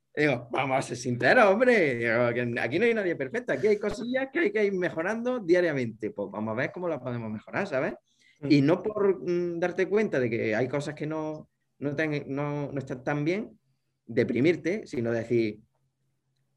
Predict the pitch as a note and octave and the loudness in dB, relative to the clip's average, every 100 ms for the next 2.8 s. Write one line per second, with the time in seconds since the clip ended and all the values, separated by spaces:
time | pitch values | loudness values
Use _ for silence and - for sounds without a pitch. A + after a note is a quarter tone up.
0 | _ - G3 F#3 F#3 F3+ D#3 D#3+ F#3 G#3 | _ -2 0 2 4 4 4 2 0 0
1 | F3+ E3 D#3 D3 B2+ A#2+ G2 F2 - - | 0 0 -2 -2 -4 -4 -6 -10 -20 -20
2 | - C3 C#3 E3 - A#2+ - F#3 | -14 -10 -10 -10 -12 -14 -14 -16